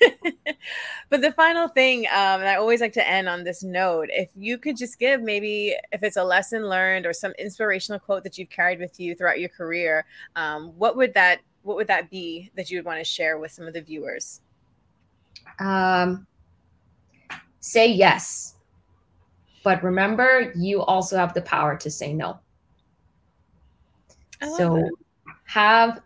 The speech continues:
Speaker 2: opportunities are going to come your way, or maybe you're looking for opportunities. Knock on every single door and don't stop knocking until one opens. When it does open,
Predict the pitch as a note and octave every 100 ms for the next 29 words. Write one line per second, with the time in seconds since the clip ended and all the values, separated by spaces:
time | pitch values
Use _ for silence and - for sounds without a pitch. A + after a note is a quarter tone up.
0 | - C4+ C4+ C4+ B3 A#3+ C4+ C#4+ D4+ -
1 | - _ _ _ _ _ _ _ - A3+
2 | A#3+ A3+ A3 A3+ A3+ G#3+ G3+ F#3+ F3 -
3 | F#3+ - _ - A3 A3 A3+ A#3+ C4 B3+
4 | B3+ B3+ B3 G3 E3 - G3+ - F3 F3
5 | E3+ F#3 F3 E3 - - - _ _ _
6 | F3+ A3 C4+ C#4 C#4+ - G#3 F#3+ F#3 -
7 | A3+ A#3+ G#3+ A#3+ A3+ G3+ - - - -
8 | A3+ G#3 G3+ F#3+ E3+ E3 D#3 C#3 - -
9 | - F3 E3+ G#3 G#3+ - - G3 D#3+ E3
10 | D3+ - - - - F3+ E3+ F3 F3 E3
11 | D#3+ D#3+ D3+ D#3 - E3+ D#3 - _ -
12 | - F3 E3 G3+ B3 - C#4 C#4 E4 F4
13 | F4+